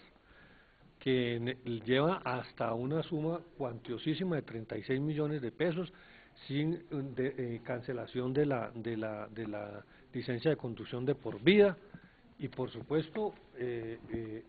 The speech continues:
van a ser muy severas estas multas, o sea que hay que tener demasiado cuidado. Cero alcohol para el que, el,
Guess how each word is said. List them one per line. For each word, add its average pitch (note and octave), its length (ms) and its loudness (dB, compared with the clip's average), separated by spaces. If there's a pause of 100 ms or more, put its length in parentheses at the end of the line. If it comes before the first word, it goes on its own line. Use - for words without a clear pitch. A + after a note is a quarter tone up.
van B2+ 180 0
a C#3+ 80 -2
ser C#3+ 160 0
muy D#3+ 380 2
severas C#3+ 580 0
estas C3 260 -4
multas, C3 400 0
o B2 80 -2
sea A2 140 -4
que A2+ 60 -2
hay A#2+ 80 -2
que A#2+ 80 -2
tener A#2+ 320 -4 (440)
demasiado B2+ 520 0
cuidado. B2 320 2 (160)
Cero A3 320 12
alcohol G3+ 480 4 (100)
para A2+ 320 -6
el A2+ 140 -6
que, A#2 100 -10
el, A2+ 420 -10